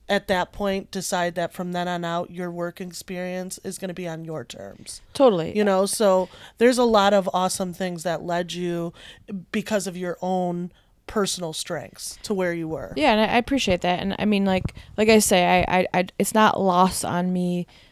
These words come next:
Speaker 2: the privileged scenario that I was in to be able to make that decision and not have that fear of how am I gonna make my next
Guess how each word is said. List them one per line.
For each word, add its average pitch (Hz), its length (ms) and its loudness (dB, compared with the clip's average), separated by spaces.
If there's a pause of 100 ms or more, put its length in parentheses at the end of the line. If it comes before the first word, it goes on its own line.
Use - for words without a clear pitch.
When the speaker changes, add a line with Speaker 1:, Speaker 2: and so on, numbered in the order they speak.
(140)
Speaker 2:
the 180 320 -2 (420)
privileged 196 800 2
scenario 180 580 4
that 175 120 2
I 170 140 4
was 170 240 2
in 170 460 0 (320)
to 202 180 0
be 185 180 0
able 175 340 2
to 175 480 -2 (220)
make 208 260 4
that 196 160 4
decision 185 440 0
and 170 160 -2
not 175 240 0
have 170 320 2
that 165 240 0
fear 175 420 0
of 165 220 -2
how 175 160 -2
am 170 100 -2
I 165 120 0
gonna 170 180 -2
make 165 280 -4
my 165 120 -2
next - 460 -6